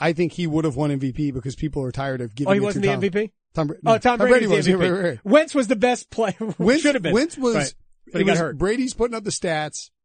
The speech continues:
Speaker 1: but it's like, "Ooh, look at this shiny new
Speaker 2: Yeah.
Speaker 1: toy. Let's go." You know, people are gonna vote for Wentz over Brady because,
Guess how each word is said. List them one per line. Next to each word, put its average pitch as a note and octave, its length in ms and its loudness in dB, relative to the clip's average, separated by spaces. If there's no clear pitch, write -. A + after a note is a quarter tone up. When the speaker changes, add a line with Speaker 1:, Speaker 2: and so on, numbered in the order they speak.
Speaker 1:
but D#3 100 -4
it's D3 140 -6
like, D3+ 220 -6
"Ooh, C3+ 300 -14
look C3 160 -16
at E2 80 -20
this E2+ 120 -16
shiny C#3 320 -6
new C3 120 -2
Speaker 2:
Yeah. G#2+ 100 -2
Speaker 1:
toy. B2 500 -6
Let's E3 180 -2
go." F3 220 2
You F#3+ 80 0
know, G3 80 2
people D#4 240 2
are D4 60 -2
gonna C4 120 -2
vote F3+ 380 -4
for F#3 140 0
Wentz E3 280 -2
over F3+ 340 0
Brady D3 480 -4
because, D#3+ 800 -4